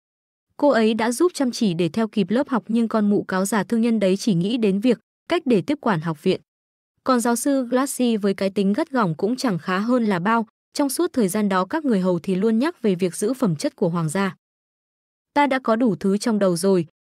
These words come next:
ngươi là ai mà dám khiến tâm trí ta rối bời như thế?" Nghe được những lời nói của cô ấy, S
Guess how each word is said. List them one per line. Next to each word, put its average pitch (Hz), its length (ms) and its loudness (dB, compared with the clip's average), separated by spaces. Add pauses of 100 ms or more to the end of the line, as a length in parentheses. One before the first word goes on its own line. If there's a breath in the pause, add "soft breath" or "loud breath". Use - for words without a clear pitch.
(120)
ngươi 294 140 2
là 226 120 2
ai 233 260 -2
mà 208 220 0
dám 180 240 -2
khiến 208 280 0
tâm 240 180 -2
trí 208 180 -2
ta 226 260 0
rối 190 180 0
bời 196 260 0
như 175 160 -2
thế?" 180 280 0 (640)
Nghe 294 200 2
được 254 220 2
những 214 140 0
lời 247 180 2
nói 180 220 0
của 190 140 -2
cô 202 180 -2
ấy, 190 300 0 (280)
S 330 140 0